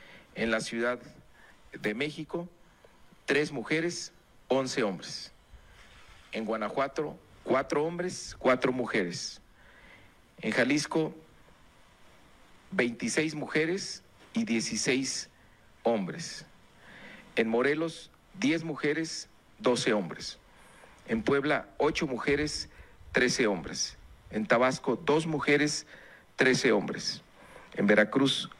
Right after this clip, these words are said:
cuatro mujeres, dieciocho hombres. Y en Veracruz, en Yucatán, perdón, siete mujeres y once hombres. Es decir, llevamos registrados al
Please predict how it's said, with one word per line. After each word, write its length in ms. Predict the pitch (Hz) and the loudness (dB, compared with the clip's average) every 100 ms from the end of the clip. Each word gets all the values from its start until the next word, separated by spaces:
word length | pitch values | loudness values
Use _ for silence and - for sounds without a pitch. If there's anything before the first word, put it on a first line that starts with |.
| - - | -20 2
cuatro 360 | 135 139 151 | 4 4 2
mujeres, 760 | 117 104 160 175 175 - - - - - - - - - - - - - | -2 2 4 4 2 -2 -4 -10 -18 -20 -20 -20 -20 -20 -20 -20 -20 -4
dieciocho 600 | 110 113 101 120 117 117 | 2 4 4 2 2 2
hombres. 560 | 120 156 170 175 - - - - - - - - - | 4 4 2 0 -4 -12 -18 -20 -20 -20 -20 -6 2
Y 340 | 131 156 156 | 2 2 2
en 220 | - 143 147 | 0 0 0
Veracruz, 800 | 139 113 - 131 143 143 - - | -2 -2 0 0 0 -4 -10 0
en 140 | 131 | 4
Yucatán, 460 | 113 180 - 139 160 | 4 4 4 2 2
perdón, 400 | 113 - 113 240 - - - - - - - - - - - - | 2 2 2 -2 -12 -20 -20 -20 -20 -20 -20 -20 -20 -20 -20 -8
siete 460 | - - 143 139 127 | -2 4 2 2 -2
mujeres 580 | 104 - 135 151 - - - - - | 0 0 0 -2 -4 -14 -20 -20 -16
y 160 | - 117 | 0 2
once 480 | 113 120 - 113 185 - - - | 2 0 0 0 -2 -12 -20 -6
hombres. 440 | 95 95 90 - - | 0 0 0 -6 -4
Es 80 | 117 | 0
decir, 260 | 113 139 | 2 2
llevamos 460 | 113 117 143 156 139 | 4 4 4 2 -2
registrados 760 | 117 117 - 160 185 185 - - - - - - - - - - _ _ - - | -4 -6 0 2 4 0 -4 -16 -20 -20 -20 -20 -20 -20 -20 -20 _ _ -12 2
al 360 | 135 147 143 | 4 4 -2